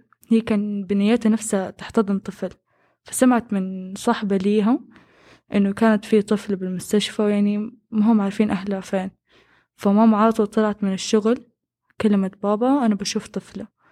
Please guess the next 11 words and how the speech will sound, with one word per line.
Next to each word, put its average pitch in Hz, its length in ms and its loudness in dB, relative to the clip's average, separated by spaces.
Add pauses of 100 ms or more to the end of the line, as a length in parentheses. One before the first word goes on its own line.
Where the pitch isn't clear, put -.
(640)
فكانت 208 720 0
بتحكي 226 420 -2
إن 233 100 2
هي 233 200 4
أول 240 260 6
ما 214 140 2
شافتني 233 800 0 (420)
خلاص - 540 -2 (440)
حبتني 220 480 0
على 190 200 -2
طول، 196 280 -2